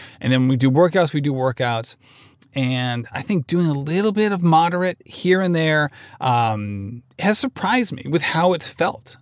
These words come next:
and how easy it's felt. Again, um, doesn't mean that I'm gonna, you know, stop doing easy paces by any means, but it is literally and figuratively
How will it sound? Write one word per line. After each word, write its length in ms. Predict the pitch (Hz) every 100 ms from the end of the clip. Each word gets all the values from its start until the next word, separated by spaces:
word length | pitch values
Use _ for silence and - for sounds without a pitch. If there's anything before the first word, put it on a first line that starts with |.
| _
and 120 | 143
how 160 | 170 160
easy 300 | 208 285 294
it's 180 | 208
felt. 340 | - - - - -
Again, 260 | 262 - - - - - -
um, 640 | 143 147 131 127 120 113 139
doesn't 240 | 175 190 202
mean 120 | 202
that 80 | 185
I'm 220 | 147 139 - 165
gonna, 320 | 160 147 123
you 120 | 135
know, 100 | 123
stop 440 | 107 113 - 160 151
doing 180 | 175 156
easy 240 | 180 196
paces 500 | - 120 - 113 113
by 320 | - 127 139 - _
any 400 | 190 196 202 196
means, 360 | 170 127 - -
but 180 | 156
it 140 | 160 160
is 520 | 208 247 214 202 - - - - _ _ _
literally 640 | - 135 190 214 208 202 190
and 140 | 202
figuratively 720 | - 254 233 131 117 120 131